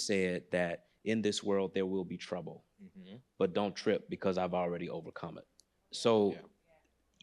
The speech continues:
Speaker 1: life has a way of presenting trauma, stress, strain, suffering. It's going to come. It doesn't matter who you are, where you're from, what your bank account is, education.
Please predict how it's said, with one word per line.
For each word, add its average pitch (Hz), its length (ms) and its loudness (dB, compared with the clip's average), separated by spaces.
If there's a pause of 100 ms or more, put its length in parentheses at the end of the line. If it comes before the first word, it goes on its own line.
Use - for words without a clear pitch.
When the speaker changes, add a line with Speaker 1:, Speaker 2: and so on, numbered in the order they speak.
(280)
Speaker 1:
life 117 640 4 (140)
has 110 320 4
a 101 40 4
way 98 520 6 (260)
of 101 180 2
presenting 95 760 0 (120)
trauma, 95 460 -6 (240)
stress, - 760 2
strain, 98 840 0 (200)
suffering. 104 720 0 (320)
It's 117 180 2
going 110 420 2
to - 100 -10
come. 98 300 -6 (500)
It 92 100 -2
doesn't 104 240 8
matter 95 200 6
who 117 180 2
you 110 220 4
are, 104 440 2
where 98 260 8
you're 110 200 6
from, 98 500 0
what 107 260 4
your 101 60 2
bank 101 300 -2
account 101 320 -2
is, 95 360 2
education. 98 680 2